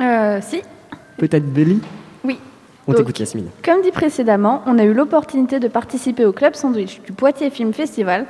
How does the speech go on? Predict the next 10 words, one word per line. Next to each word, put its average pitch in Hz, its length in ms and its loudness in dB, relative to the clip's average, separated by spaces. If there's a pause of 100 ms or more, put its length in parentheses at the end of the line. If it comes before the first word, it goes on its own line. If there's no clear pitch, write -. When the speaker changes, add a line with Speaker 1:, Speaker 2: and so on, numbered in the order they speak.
(300)
Speaker 1:
présentant 240 400 2
co-, 285 240 0 (280)
trois 349 180 2
courts-métrages, 262 720 -2
dont 226 340 -2
Belly. 208 360 0 (440)
Mais 233 120 0
qu'est-ce 302 180 -2
que 262 80 -2
Belly ? 214 300 2